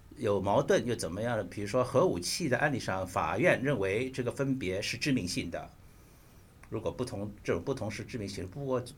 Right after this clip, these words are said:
不，不一定是如此的。比如，如果我们看一下习惯国际法，有个，呃，是禁止使用酷刑的，这是有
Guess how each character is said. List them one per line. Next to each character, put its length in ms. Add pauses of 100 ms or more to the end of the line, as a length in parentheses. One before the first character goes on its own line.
不， 120
不 220
一 80
定 140
是 140
如 180
此 220
的。 180
比 140
如， 60 (140)
如 80
果 500
我 100
们 40
看 200
一 40
下 400
习 160
惯 140
国 100
际 140
法， 480 (840)
有 160
个， 100 (120)
呃， 220
是 160
禁 260
止 580
使 280
用 200
酷 240
刑 360
的， 200
这 140
是 340
有 300